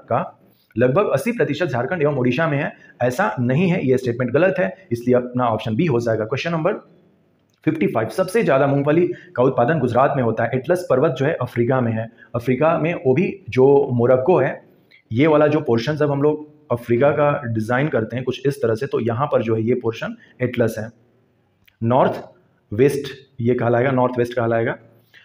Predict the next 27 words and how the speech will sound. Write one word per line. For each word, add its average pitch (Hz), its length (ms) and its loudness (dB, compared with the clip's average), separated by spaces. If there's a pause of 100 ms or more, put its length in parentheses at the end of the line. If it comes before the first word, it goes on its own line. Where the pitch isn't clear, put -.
सुंदरवन 160 680 4
निम्नलिखित 139 320 2
में 170 100 0
से 180 100 -4
किस 175 160 -2
प्रकार 156 300 2
के 175 100 0
वन 139 180 2
है? 156 100 -2
तो 151 80 -2
अभी 139 120 0
just 185 240 -2
हम 156 80 -2
लोगों 151 160 2
ने 151 60 2
देखा 139 200 2
कि 147 120 -2
यह 139 100 -2
तटीय 151 340 0
या 131 60 2
ज्वारीय 117 380 0
वन 143 200 2
है 160 60 -2
जहाँ 127 180 -2
पर 127 160 0
कि 240 240 -6 (200)
mangroves 131 600 2